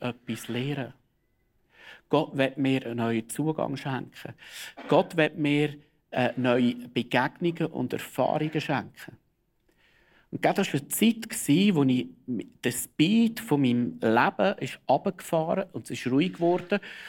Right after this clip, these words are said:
Und alle haben mich gewarnt, "Phil, das wird eine ganz heavy Zeit. Wenn es dann ruhig wird, wenn du keine Action hast, wenn du nichts mehr läuft, das wird dann ganz, ganz heavy." Und tatsächlich, die ersten paar Tage war es ein bisschen komisch gewesen.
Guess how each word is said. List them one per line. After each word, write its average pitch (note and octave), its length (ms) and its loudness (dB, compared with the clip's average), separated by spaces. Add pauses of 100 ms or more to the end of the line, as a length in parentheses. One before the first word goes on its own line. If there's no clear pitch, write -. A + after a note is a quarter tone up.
(200)
Und C#3+ 200 0
alle F3+ 300 6
haben D#3+ 180 2
mich C#3 240 -4
gewarnt, D#3 420 4
"Phil, F#3+ 320 2
das C#3+ 160 -6
wird D#3 240 0
eine C#3 80 -8
ganz E3+ 340 -2
heavy D3 460 0
Zeit. - 480 0 (300)
Wenn C3 140 4
es - 100 -14
dann D3 160 0
ruhig G#3 340 4
wird, C#3 260 2
wenn C#3 120 0
du C3+ 100 -2
keine - 200 -4
Action G3 440 2
hast, F3+ 200 2
wenn C3+ 140 0
du D3 100 4
nichts F3 240 2
mehr C#3+ 100 4
läuft, D#3+ 240 4
das E3 120 -6
wird E3 180 0
dann B2+ 160 0
ganz, F#3 340 0
ganz F#3 340 2
heavy." E3+ 340 0 (1500)
Und - 140 -4
tatsächlich, E3+ 560 2
die E3 160 0
ersten - 300 -2
paar D#3+ 280 4
Tage E3 260 -2
war - 20 -10
es - 140 -12
ein - 60 -10
bisschen - 160 -4
komisch G3 520 -2
gewesen. - 360 -4